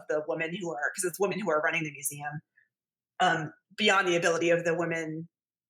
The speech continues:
who are running the museum to help, like, to assist. So they're not only, like, beyond their female peers, they're also,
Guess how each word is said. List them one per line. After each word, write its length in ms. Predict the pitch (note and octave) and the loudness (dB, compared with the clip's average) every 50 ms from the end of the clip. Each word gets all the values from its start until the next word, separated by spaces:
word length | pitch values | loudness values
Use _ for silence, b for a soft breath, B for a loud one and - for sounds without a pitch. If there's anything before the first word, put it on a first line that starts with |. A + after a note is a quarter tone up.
| _ _ _ - - | _ _ _ -10 -4
who 100 | G#3 F#3 | 0 0
are 80 | E3 D#3 | 0 2
running 200 | D3+ D3+ D3+ D3+ | 2 0 0 -2
the 60 | D3+ | -4
museum 500 | D3 D3+ D3 D#3 D3 D3+ D3+ D3 D3 C#3+ - - | -4 -4 -4 -4 -4 -4 -6 -6 -8 -8 -6 -4
to 240 | - D#3 C#3 C#3 C3+ C3 | -2 0 0 0 -2 -4
help, 360 | - - - D#3+ D#3 - - - - - _ - | -4 -2 0 0 0 0 -2 -4 -8 -16 _ -2
like, 180 | G3 F#3 - - | 0 0 0 0
to 100 | - - D#3 | 0 0 2
assist. 560 | A#2+ B2 - - - - - - - - - B B B B B B | 4 4 4 4 4 2 0 0 0 -2 -2 B B B B B B
So 100 | - A#3 | 2 4
they're 140 | G3+ G#3 G#3+ | 6 6 6
not 200 | G#3+ G#3+ G#3+ G#3+ | 6 6 6 4
only, 220 | G#3 G3 G3 F3+ E3+ | 4 2 2 2 2
like, 200 | E3+ E3 D#3 - | 2 0 -2 -2
beyond 280 | - E3 E3 D#3+ D#3+ D#3 | -4 -4 -4 -4 -4 -6
their 120 | D3+ C#3+ - | -8 -10 -10
female 260 | E3+ D#3+ D#3 C#3+ A#2 - - | -12 -10 -10 -10 -10 -10 -6
peers, 340 | - E3+ G3 A#3+ C4+ D#4 - - | -2 2 4 6 6 4 4 0
they're 160 | G#3 F3 - - | -2 -4 -2 -2
also, 540 | D#3+ E3 - - D#3 D#3+ D#3+ D#3 D3+ D#3 D#3+ | -2 -2 -2 -2 -2 -2 -2 -2 -2 -4 -6